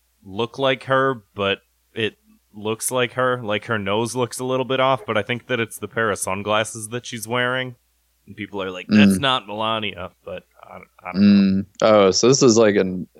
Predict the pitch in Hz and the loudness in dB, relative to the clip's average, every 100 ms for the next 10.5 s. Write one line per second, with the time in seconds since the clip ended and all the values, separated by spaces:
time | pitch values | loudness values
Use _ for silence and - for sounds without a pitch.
0 | _ - 101 95 90 85 - 85 90 - | _ -4 0 0 0 -2 -4 -4 -4 -2
1 | 95 90 101 92 95 95 92 - - 92 | -2 0 2 4 4 2 2 0 2 4
2 | 92 92 92 92 95 92 _ _ _ - | 4 4 4 2 2 -2 _ _ _ -2
3 | 87 90 95 101 _ _ _ _ _ _ | 0 2 0 -6 _ _ _ _ _ _
4 | _ _ _ _ _ _ - 120 156 143 | _ _ _ _ _ _ -6 2 2 2
5 | 143 131 131 123 - 151 160 151 147 160 | -2 -2 -4 -6 0 4 6 6 4 2
6 | - 151 131 107 143 151 127 123 135 147 | -2 0 0 2 2 0 -2 2 4 4
7 | 151 151 151 135 120 135 151 143 147 156 | 2 0 0 -2 2 4 4 4 4 2
8 | 151 - - _ _ - 170 165 143 180 | -2 -6 -8 _ _ 2 4 4 2 2
9 | 185 175 170 156 131 175 170 170 151 156 | 2 4 2 2 0 2 2 2 2 2
10 | 151 151 - 165 | 0 0 0 -2